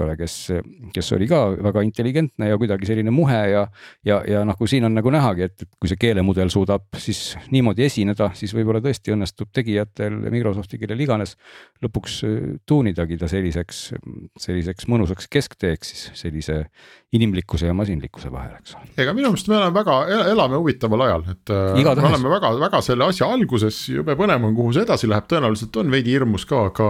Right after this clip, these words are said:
Speaker 2: aga ei ole häda midagi. <laughs> Läheb, ma arvan, et sellest tuleb lõpuks midagi täitsa toredat välja.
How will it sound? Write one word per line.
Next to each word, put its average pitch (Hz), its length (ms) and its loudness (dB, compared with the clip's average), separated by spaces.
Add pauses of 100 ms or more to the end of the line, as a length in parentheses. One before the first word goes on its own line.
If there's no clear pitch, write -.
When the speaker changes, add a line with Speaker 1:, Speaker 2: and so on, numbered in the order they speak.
(760)
Speaker 2:
aga 120 240 -2 (580)
ei 185 160 -2
ole 196 100 0
häda 190 160 0
midagi. 90 380 0 (520)
<laughs> - 540 -8
Läheb, 180 240 2
ma 160 140 4
arvan, 147 180 2
et - 60 -6
sellest 143 260 0
tuleb 135 380 2
lõpuks 143 320 -4
midagi 123 240 0
täitsa 127 260 -4
toredat 98 400 0
välja. 87 220 -4